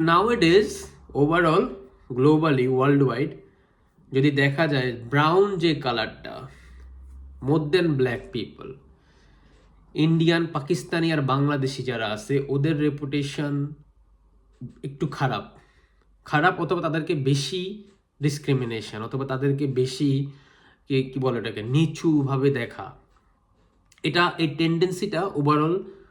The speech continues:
সব কান্ট্রিতে এখন দেখা যাচ্ছে। So,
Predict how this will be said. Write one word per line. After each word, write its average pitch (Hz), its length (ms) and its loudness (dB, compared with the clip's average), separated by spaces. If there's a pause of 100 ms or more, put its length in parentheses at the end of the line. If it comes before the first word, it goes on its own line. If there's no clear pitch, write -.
(260)
সব - 360 -4
কান্ট্রিতে 143 500 -2
এখন 139 280 -2
দেখা 113 200 -8
যাচ্ছে। - 440 -16 (1300)
So, - 100 0